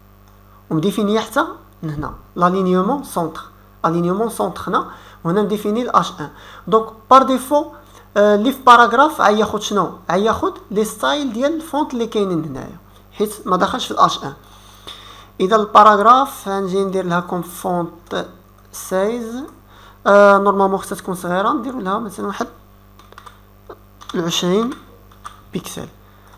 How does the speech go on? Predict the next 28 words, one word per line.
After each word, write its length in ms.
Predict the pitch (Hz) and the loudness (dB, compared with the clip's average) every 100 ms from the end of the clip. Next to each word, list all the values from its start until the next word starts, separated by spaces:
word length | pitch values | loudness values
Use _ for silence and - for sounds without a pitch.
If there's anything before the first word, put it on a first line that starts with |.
| - - | -14 -2
كان 220 | 226 247 - - - - - 311 | -2 -2 -12 -20 -20 -18 -8 0
اكتواليزيو 840 | 208 - 196 190 180 170 185 226 226 | 0 0 -2 -2 -2 -2 0 0 -2
ونشوفوا. 480 | 226 175 180 - 202 202 - - - | -8 -6 -8 -2 -4 -4 -16 -20 -2
دونك 220 | 214 220 202 | 2 4 4
هذه 360 | 196 196 180 | 4 2 2
هي، 280 | 185 208 240 - - | 4 4 2 -4 -6
هذا 260 | 160 180 | -2 2
هو، 220 | 165 160 175 | 2 4 6
آه، 500 | 175 165 156 156 165 | 6 4 2 0 0
لو 180 | 156 | -4
سيت 220 | 156 170 143 | -4 -6 -2
ديالنا، 360 | 151 156 165 | 2 2 2
هو 240 | 175 147 147 | 0 0 0
غادي 260 | 143 143 | 0 -4
مزيان. 440 | 131 131 151 208 - - - - - - - - - - | -6 -2 -2 -2 -6 -20 -20 -20 -20 -20 -20 -20 -12 2
آه، 240 | 180 190 | 6 6
بالنسبه 360 | 180 208 208 220 | 6 2 2 2
لهاد 240 | 190 196 | 4 0
الكتابه 480 | 185 180 208 190 180 | -2 -4 0 2 2
هذه 120 | 185 | 2
كخصني 360 | 196 190 - 190 | 0 -4 -4 -2
ن-، 580 | 180 170 165 165 165 202 | 0 0 -2 -2 -2 0
اما 160 | 202 | 2
نختار 320 | 196 - 190 180 | 2 0 -2 -2
شي 140 | - | -4
كتابه 300 | - 185 170 | -4 -4 -2
شويه 720 | 170 185 165 160 156 151 156 | -6 -6 -6 -4 -4 -4 -6
صغيره 640 | 160 - 170 160 175 226 | -8 -10 -6 0 2 2